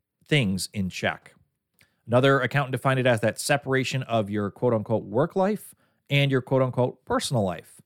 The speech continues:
So we come to work, we have a, almost a pseudo life, if you will, a second life, if anybody remembers the video game reference.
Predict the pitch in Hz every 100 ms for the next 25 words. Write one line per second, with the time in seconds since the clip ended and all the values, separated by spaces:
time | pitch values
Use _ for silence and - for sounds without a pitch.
0 | _ _ - 95 98 135 202 175 180 -
1 | - _ _ - 110 110 104 110 110 107
2 | 101 95 - 180 220 - 98 - - 208
3 | 170 110 104 101 110 107 113 101 - 180
4 | - 131 107 113 - 104 107 98 98 92
5 | 95 101 98 87 92 180 147 107 101 90
6 | 95 90 127 147 -